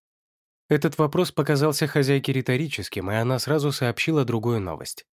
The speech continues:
что хотела попросить Юрико-сан выступить на музыкальном вечере, который планируется устроить в следующем месяце.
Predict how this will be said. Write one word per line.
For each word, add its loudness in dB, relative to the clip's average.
что -2
хотела 2
попросить 0
Юрико-сан 0
выступить -2
на 2
музыкальном 0
вечере, -4
который 0
планируется 0
устроить 0
в -10
следующем -2
месяце. -8